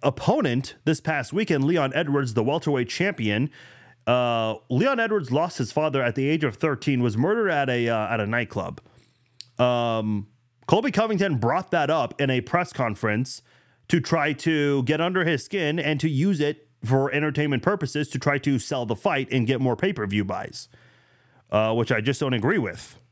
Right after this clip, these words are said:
Uh, Dana White, the president of the U F C, he cer-, he, he said he certainly does not agree with the comment, but, um,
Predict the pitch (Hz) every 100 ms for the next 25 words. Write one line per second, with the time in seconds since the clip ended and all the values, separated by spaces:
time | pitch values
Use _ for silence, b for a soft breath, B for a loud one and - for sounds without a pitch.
0 | _ _ - 117 110 104 107 180 170 170
1 | 156 131 160 165 147 165 170 131 160 175
2 | 156 175 - 170 143 165 139 127 156 185
3 | 139 175 170 156 151 139 139 107 151 156
4 | - - 269 190 147 - B B B B
5 | 113 135 160 147 - 147 143 135 127 117
6 | 117 95